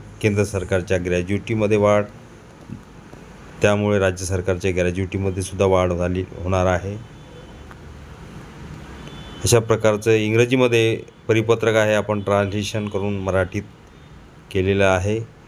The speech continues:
एक जानेवारी दोन हजार चोवीस पासून सेवानिवृत्त कर्मचाऱ्यांना वीस लाख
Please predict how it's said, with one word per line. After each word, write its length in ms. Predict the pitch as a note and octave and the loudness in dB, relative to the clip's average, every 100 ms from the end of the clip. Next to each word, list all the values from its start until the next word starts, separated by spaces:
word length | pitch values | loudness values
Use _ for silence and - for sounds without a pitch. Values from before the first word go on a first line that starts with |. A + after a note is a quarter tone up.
| - - - - - - - - - - - - - - - - - - - - | -20 -20 -20 -20 -20 -20 -20 -20 -20 -20 -20 -18 -18 -18 -18 -16 -16 -16 -14 -2
एक 60 | |
जानेवारी 380 | A2+ A#2 G#2+ G#2 | 2 2 2 0
दोन 120 | G2+ | 0
हजार 200 | G2 G2 | -2 -2
चोवीस 320 | G2 G2+ G2+ F#2+ | -2 -2 -4 -2
पासून 440 | G#2 - B2 B2 - - - - - - - - - - - G#2 A2 | -2 -2 -6 -6 -12 -20 -20 -20 -20 -20 -20 -20 -20 -20 -12 -6 -6
सेवानिवृत्त 540 | - G#2+ A2+ B2+ C#3 - | 0 4 6 6 2 2
कर्मचाऱ्यांना 680 | A2 G#2 G2+ F2+ F#2 F#2+ G2+ | 2 2 0 0 0 -2 -2
वीस 360 | G2 A#2+ A2+ | 2 2 4
लाख 140 | G#2+ | 2